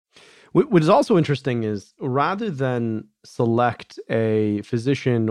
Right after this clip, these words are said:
or, uh, public health practitioner as H H S secretary, they went with, uh, someone whose background is in the law and it may be tipping their hand in, into what they feel like the biggest threats,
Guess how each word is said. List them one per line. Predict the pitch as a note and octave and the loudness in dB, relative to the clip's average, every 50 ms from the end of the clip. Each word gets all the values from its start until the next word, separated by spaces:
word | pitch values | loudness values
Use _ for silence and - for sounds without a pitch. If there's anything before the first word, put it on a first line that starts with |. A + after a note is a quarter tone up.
| - - | -4 -2
or, | A#2 A2 A2 A2 G#2+ G#2+ G#2 G2+ - - | -2 0 0 2 2 0 0 -2 -4 -4
uh, | - A2 G#2 G2+ | -6 -4 -4 -6
public | - - C3 A#2 A#2+ A#2 | -2 -4 -2 -2 -2 0
health | - C3+ B2 - | 0 0 -2 0
practitioner | - B2 G#2+ - B2 G#2+ - A#2+ A#2 A2 G#2+ | -2 -2 -2 -2 -6 -8 -4 -4 -4 -2 -2
as | G#2 G2+ G#2 | -2 -2 -2
H | A2 G#2+ - A#2+ | -4 -4 -2 -4
H | A2 G2+ - | -6 -2 -2
S | C3 B2 - | -2 -2 -2
secretary, | C3 A#2+ - A2+ - - A2 G#2+ G#2+ G#2+ | -4 -6 -6 -8 -6 -4 -2 -2 -2 -2
they | A2 G#2+ | -2 -2
went | G#2+ A2 A2+ - - | -2 -2 -4 -4 -4
with, | A#2+ A2+ A2 G#2+ G#2 - _ _ _ _ _ - _ _ - | -4 -2 0 0 -2 -4 _ _ _ _ _ -20 _ _ -2
uh, | B2 A#2 A2+ A2+ | 0 0 0 0
someone | - - D3 D3 C#3 B2+ | 0 0 2 2 4 2
whose | B2 B2 A2 | 2 0 0
background | G#2+ B2 A#2+ A#2 - B2+ A#2 A2 A2 A2 | 0 0 0 0 0 0 0 0 0 0
is | A2 G#2 - | -2 -2 -2
in | A2+ G#2+ G#2+ G#2 G#2 G2+ G#2 | -2 -2 -2 -2 -2 -4 -6
the | - | -6
law | G2 G2 A#2+ C3+ C3+ G#2+ G2 G2 G#2 | -6 0 2 2 2 2 2 -2 -4
and | - - B2+ A#2+ A#2 A#2+ A2+ A2+ A#2+ - | -4 -4 -2 -2 0 0 -2 -2 -4 -4
it | - C#3 D3 D#3+ | -4 -4 -4 -2
may | C#3 C3+ D#3+ F#3 | 0 0 0 0
be | F3+ F3+ D#3 | 0 -4 -6
tipping | - - E3 - C#3+ B2 | -4 -4 -2 0 0 0
their | B2 A2 | 0 0
hand | G2+ G#2+ A#2+ B2 A#2+ A#2 G#2+ | -2 -2 -2 0 0 0 -2
in, | - - B2+ A2+ A2+ A#2 - _ - | -2 -2 -2 -2 -2 -4 -6 _ -4
into | - A#2+ A2+ G#2+ - - A#2+ A2+ A2+ A2 G#2+ G2+ - - _ - _ _ _ - | -2 -2 -2 -2 -2 0 0 2 2 2 0 -2 -6 -14 _ -20 _ _ _ 2
what | B2+ C#3+ C3+ - | 2 2 2 4
they | - D3 C3+ | 4 4 4
feel | A#2 - - C3+ C3+ C#3 | 4 0 -2 2 2 4
like | C3 B2 A2+ G#2+ - - | 4 4 2 0 -2 -4
the | - A2+ | -4 -4
biggest | G#2 G2+ A#2+ A2+ A2+ A#2 - - _ | -2 0 0 2 2 0 -2 -2 _
threats, | - A2+ A2+ A#2 A2 - - - - - _ | -4 0 0 0 0 -2 -6 -20 -20 -20 _